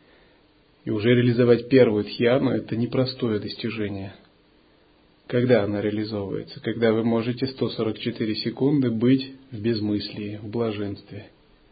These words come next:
почти не ощущая тела. Это достижение. А когда совершенство в первой тхьяне?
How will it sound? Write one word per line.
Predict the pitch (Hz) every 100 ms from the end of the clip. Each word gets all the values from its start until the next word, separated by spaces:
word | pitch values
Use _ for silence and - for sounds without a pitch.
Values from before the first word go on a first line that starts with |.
| _ _ _ _ _ _ -
почти | - - 123
не | 131
ощущая | 117 - 104 - 110 101
тела. | - 104 98 95 - _ _ _ _ _ _ - - _ _ _ _ _ _
Это | 110 117
достижение. | 113 - 120 120 104 101 98 - -
А |
когда | 107 131 127 131
совершенство | 131 120 117 123 104 - 107
в |
первой | - 107 101 98
тхьяне? | - 107 98 101